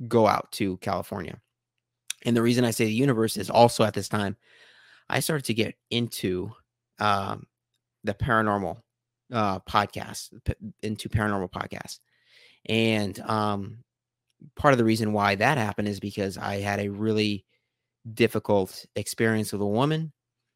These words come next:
And I thought the only way I can take my mind off of this at the time was to listen to, uh, paranormal stories. And I think that was because it gave me hope that there was something more than just this life where I felt like things weren't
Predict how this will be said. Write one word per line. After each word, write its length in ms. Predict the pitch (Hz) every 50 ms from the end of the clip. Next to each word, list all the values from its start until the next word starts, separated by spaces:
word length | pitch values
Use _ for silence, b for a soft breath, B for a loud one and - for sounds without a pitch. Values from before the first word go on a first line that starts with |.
| _ _
And 180 | - - 107 104
I 120 | 101 101
thought 380 | 101 - - 104 104 98 - 113 _
the 140 | - 107 101
only 260 | - - 120 135 143 143
way 220 | 131 123 110 110
I 100 | 107 101
can 140 | - 104 101
take 180 | - 107 -
my 100 | 110 104
mind 240 | 104 101 98 101 95
off 200 | 87 78 - -
of 40 | -
this 280 | - 95 - - - _ _ _ _ _ _ _ _ -
at 100 | 117 113
the 80 | - -
time 380 | - 117 104 98 101 110 - -
was 180 | - 117 110 107
to 140 | - - 110
listen 440 | 101 101 110 117 - - 127 120 120
to, 360 | 113 - - 104 98 98 98 - _ _ _ _ _ _ _ _ _ _ _ _ _ _ _ -
uh, 340 | - 104 101 101 98 - - - - _ _ _ _ _ _ -
paranormal 500 | - - 127 123 123 123 120 120 113 107
stories. 540 | - - 147 135 120 110 - - - - - -
And 120 | - 110
I 100 | 107 107
think 200 | - 156 151 143
that 160 | - 131 131
was 120 | 120 113 110
because 500 | 110 107 - - 117 110 110 104 - - -
it 200 | - 110 104 -
gave 220 | - 113 110 110
me 140 | 117 110 104
hope 340 | 104 107 107 104 98 - -
that 160 | - 104 -
there 100 | - 92
was 160 | 92 95 -
something 320 | - 107 101 95 101 101 101
more 380 | 98 98 98 95 92 92 - _ _ _ _ _ _ _ _ _ -
than 260 | 117 104 104 104 101
just 520 | 90 107 107 101 95 - - - _ _ _ _ _ _ _ _ - 113 110 110 -
this 240 | - 110 101 - -
life 320 | 104 95 90 95 90 - -
where 120 | 107 104
I 60 | 98
felt 200 | 92 - - -
like 200 | - - - -
things 320 | - - 113 107 107 104 95
weren't 220 | 98 98 98 87